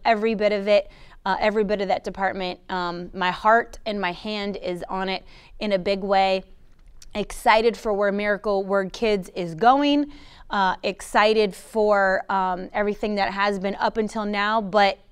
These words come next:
it's just gonna keep increasing. Uh, if you're also new, we have right now forty plus topical, uh, videos. You know, get your kids involved on them. They're at miracle word kids dot com. You can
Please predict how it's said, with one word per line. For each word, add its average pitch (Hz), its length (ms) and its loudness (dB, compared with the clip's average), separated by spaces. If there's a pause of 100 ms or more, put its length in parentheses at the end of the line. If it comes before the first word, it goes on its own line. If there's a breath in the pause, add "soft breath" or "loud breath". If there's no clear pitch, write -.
(160)
it's 214 200 0
just 226 200 -4
gonna 214 160 -2
keep 220 260 -6
increasing. 208 720 -4 (420 loud breath)
Uh, 202 200 2
if - 160 -6
you're 202 120 2
also 233 380 4
new, 226 460 -2 (240 loud breath)
we 208 100 0
have 220 200 4
right 208 220 0
now 233 240 0
forty 240 380 0
plus 233 560 0 (220 soft breath)
topical, 240 800 2
uh, 208 340 2 (180)
videos. 247 560 2
You 240 120 -2
know, 220 260 0 (240 soft breath)
get 240 220 -4
your 285 80 0
kids 285 240 0
involved 262 440 4
on 208 160 0
them. 175 220 -4
They're 185 240 0
at 208 120 -8
miracle 220 420 -2
word 220 260 0
kids 226 380 -2 (320 loud breath)
dot 214 540 2
com. 285 400 0
You 226 180 -4
can 208 280 -6